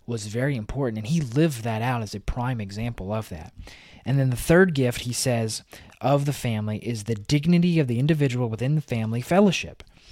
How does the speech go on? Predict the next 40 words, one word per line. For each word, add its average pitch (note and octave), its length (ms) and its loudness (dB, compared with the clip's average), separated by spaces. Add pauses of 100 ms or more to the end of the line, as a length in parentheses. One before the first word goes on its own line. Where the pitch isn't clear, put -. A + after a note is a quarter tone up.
(380)
And, A#2+ 200 -6
and C3 160 -2
he C#3 100 0
says C3 240 0
this, G2 140 -6
"In D#3+ 120 0
particular, D3+ 640 2
all F#3 240 6
other E3+ 220 4
social D#3 380 2
roles, A2+ 420 -2
we C#3+ 260 4
are B2 240 4
replaceable B2 760 -2 (1080)
and C#3 220 -2
can D3 180 2
be C3+ 360 2
relieved C3+ 600 2
of B2 160 2
them, G2 300 -6
whether A#2+ 360 -2
rightly E3+ 400 2
or D#3+ 120 4
wrongly. B2 500 -2
However, C3+ 480 2
such - 260 -2
a C#3+ 60 0
cold G3 400 2
calculation D3+ 560 0
of C3+ 80 0
justice A#2 480 -4
does C#3 380 2
not A#2+ 420 -2
reign G#2 340 -4 (300)
between A#2 380 -6
husband G#2+ 420 -4
and G#2+ 160 -4
wife, F#2+ 380 -8
between G#2 320 -6
children B2+ 500 -2